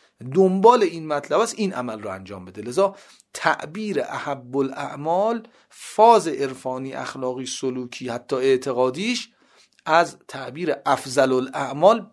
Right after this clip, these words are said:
بسیار بالاتره. افضل مال کسی است که در مقام رجاعه، در مقام بهشته، در مقام نعمته، در مقام پاداشه،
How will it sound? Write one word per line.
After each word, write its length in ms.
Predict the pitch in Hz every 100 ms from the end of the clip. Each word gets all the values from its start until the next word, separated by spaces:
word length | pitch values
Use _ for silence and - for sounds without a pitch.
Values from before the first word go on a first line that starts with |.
| 117
بسیار 440 | 127 - 196 240
بالاتره. 600 | 156 110 101 - 101 92 _ _ _ _ -
افضل 440 | 151 156 180 226
مال 220 | 202 202
کسی 280 | 196 196 196
است 80 | 190
که 80 | 190
در 160 | 147
مقام 280 | 131 139 185
رجاعه، 680 | 165 131 117 156 156 107 98
در 180 | 113 113
مقام 360 | 110 143 165
بهشته، 600 | 123 120 175 170 - 107
در 160 | 101 110
مقام 280 | 113 147 175
نعمته، 580 | 151 120 139 160 120
در 180 | 101 113
مقام 300 | 113 135 180
پاداشه، 720 | 151 127 123 170 165 123 92